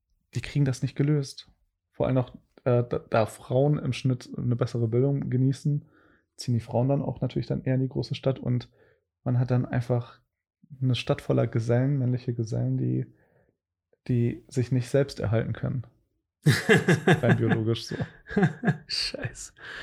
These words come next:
Speaker 1: Ja, also es ist verrückt. Also es ist je-, jede strukturschwache Region hat dieses Problem. Und
Speaker 2: Und deshalb ist ja auch, sage ich mal, äh,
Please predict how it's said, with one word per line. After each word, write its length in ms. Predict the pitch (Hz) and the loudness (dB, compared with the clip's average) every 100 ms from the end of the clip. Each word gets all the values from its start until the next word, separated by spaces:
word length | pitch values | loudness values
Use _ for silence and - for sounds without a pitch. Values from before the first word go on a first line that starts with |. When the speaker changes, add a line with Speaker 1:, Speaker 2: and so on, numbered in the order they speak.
| - - | -6 0
Speaker 1:
Ja, 240 | 147 139 - | 0 0 -4
also 260 | 120 120 113 | 0 2 2
es 160 | 107 | 0
ist 280 | 120 - - | -6 -8 -8
verrückt. 380 | - 120 165 - - - | 0 2 2 -2 -14 -4
Also 180 | 120 120 | -2 0
es 100 | 135 | 0
ist 260 | 127 - - | -2 -4 -6
je-, 240 | 135 160 | 2 2
jede 500 | 120 143 165 156 135 - - _ | 4 4 6 6 4 -2 -20 _
strukturschwache 920 | - - 127 - 135 127 - 123 127 123 135 127 | -6 -2 -2 2 2 2 0 0 2 2 0 -2
Region 480 | 120 123 131 147 - | 0 2 2 0 -2
hat 160 | 127 | -2
dieses 260 | 139 127 123 | 0 0 -4
Problem. 440 | - 123 139 170 | -2 2 4 4
Und 180 | - 120 | 2 2
Speaker 2:
Und 160 | 127 120 | 2 4
deshalb 340 | 131 135 123 | 4 2 2
ist 140 | 120 - | 0 2
ja 120 | 117 | 4
auch, 200 | 117 113 | 4 2
sage 280 | - 117 113 | 2 2 2
ich 160 | 110 | 2
mal, 840 | 120 113 110 110 120 110 107 104 | 2 4 4 2 0 0 0 0
äh, 20 | 117 | -4